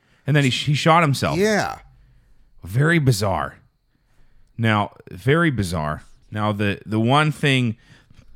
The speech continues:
Speaker 1: the one memorable thing is this vice president from C B S.
Speaker 2: Oh, what a wiener.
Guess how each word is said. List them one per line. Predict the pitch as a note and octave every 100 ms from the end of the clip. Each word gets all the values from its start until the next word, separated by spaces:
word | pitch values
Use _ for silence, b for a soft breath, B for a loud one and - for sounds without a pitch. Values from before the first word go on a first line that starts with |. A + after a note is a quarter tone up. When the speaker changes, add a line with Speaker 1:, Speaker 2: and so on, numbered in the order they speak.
| - -
Speaker 1:
the | B2
one | C3+ C3
memorable | C3 B2 G2 F#2
thing | E2+ D#2+ E2+ _ _ _ _ _ _ _ - - - - _ -
is | A#2+
this | A2 F#2+
vice | A2+ A2+ -
president | A#2+ A2+ G#2 F2
from | C#2 F2
C | F#2
B | D#2+ D#2
S. | C#2 - - _ _ _ -
Speaker 2:
Oh, | E2 C#2+
what | D#2 F2+
a | E2+
wiener. | D#2 F2+ F2 D2